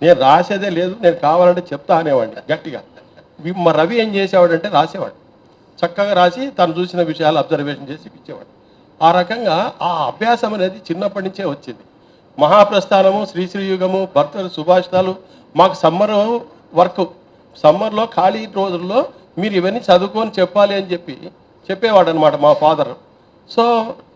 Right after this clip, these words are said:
నేను ఒక పద్యం నేర్చుకునేవాడిని కాదు, వీడేమో మీటింగులలో, మా వాడేమో మీటింగుల్లో బ-, బ్రహ్మాండంగా చెప్పేవాడు రవి. So ఆ రకమైనటువంటి ట్రైనింగ్ అనేది, కు-, నేపథ్యం అనేది మా కుటుంబంలో వచ్చింది. మా తాత, మా నాయనమ్మ వాళ్ళంతా కూడా ఊర్లో,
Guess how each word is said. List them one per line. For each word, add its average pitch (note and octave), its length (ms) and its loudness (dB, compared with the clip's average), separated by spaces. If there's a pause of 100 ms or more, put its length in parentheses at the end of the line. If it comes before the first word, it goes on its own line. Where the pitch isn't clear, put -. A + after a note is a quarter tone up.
(140)
నేను G3+ 280 0
ఒక G3+ 160 2
పద్యం G3+ 360 4
నేర్చుకునేవాడిని G#3 580 0
కాదు, G3 200 2
వీడేమో G#3 540 0
మీటింగులలో, G3+ 640 -2
మా E3+ 160 6
వాడేమో G3 520 6 (300)
మీటింగుల్లో A3+ 600 2
బ-, F#3 120 4
బ్రహ్మాండంగా G3 600 0
చెప్పేవాడు F3+ 440 2
రవి. C#3 180 -2 (760)
So A3+ 60 0
ఆ F3+ 380 4
రకమైనటువంటి A3 760 2
ట్రైనింగ్ G#3 420 0
అనేది, G3+ 520 -4
కు-, F3+ 200 -4
నేపథ్యం F#3+ 460 0
అనేది G3 220 0
మా F3 160 2
కుటుంబంలో E3 540 -2
వచ్చింది. D#3 460 -6 (400)
మా D#3 100 8
తాత, D3+ 340 4
మా F3+ 280 4
నాయనమ్మ E3 380 4
వాళ్ళంతా D#3+ 400 2
కూడా E3+ 180 0
ఊర్లో, F3 460 2